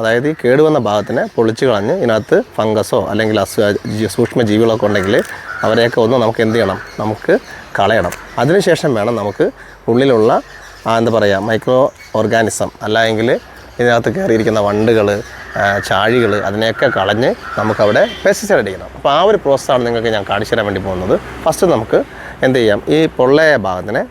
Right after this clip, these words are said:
നമുക്ക് കേടുപാടൊന്നും വരാത്ത രീതിയിൽ നമുക്കൊന്ന് എന്ത് ചെയ്യാം, നമുക്കൊന്ന് റിമൂവ് ചെയ്തെടുക്കാം. അതായത് ആ തോടിനെ ഇളക്കി കളയാന്നാണ് കേട്ടോ ഉദ്ദേശിച്ചത്. അങ്ങനെ ഇരുന്ന് കഴിഞ്ഞാൽ അവിടെ ആ ഭാഗം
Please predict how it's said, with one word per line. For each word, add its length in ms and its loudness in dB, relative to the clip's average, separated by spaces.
നമുക്ക് 260 -6
കേടുപാടൊന്നും 640 2
വരാത്ത 300 0
രീതിയിൽ 240 -2
നമുക്കൊന്ന് 360 -4
എന്ത് 140 0
ചെയ്യാം, 200 2
നമുക്കൊന്ന് 480 0
റിമൂവ് 280 4
ചെയ്തെടുക്കാം. 360 -4
അതായത് 360 2
ആ 20 2
തോടിനെ 380 4
ഇളക്കി 300 2
കളയാന്നാണ് 340 2
കേട്ടോ 140 -4
ഉദ്ദേശിച്ചത്. 340 -8
അങ്ങനെ 200 2
ഇരുന്ന് 200 4
കഴിഞ്ഞാൽ 300 2
അവിടെ 180 2
ആ 20 2
ഭാഗം 200 2